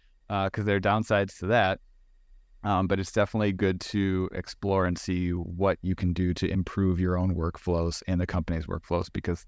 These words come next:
it's only gonna help everyone else out then if you find something good. Um,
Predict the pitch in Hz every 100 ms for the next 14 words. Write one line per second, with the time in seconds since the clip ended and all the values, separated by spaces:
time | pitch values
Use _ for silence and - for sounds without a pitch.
0 | - 95 - - - 98 95 95 90 92
1 | 90 90 87 80 82 - 85 85 82 80
2 | 78 82 87 85 87 80 92 85 - -
3 | _ _ - - - - 90 85 80 82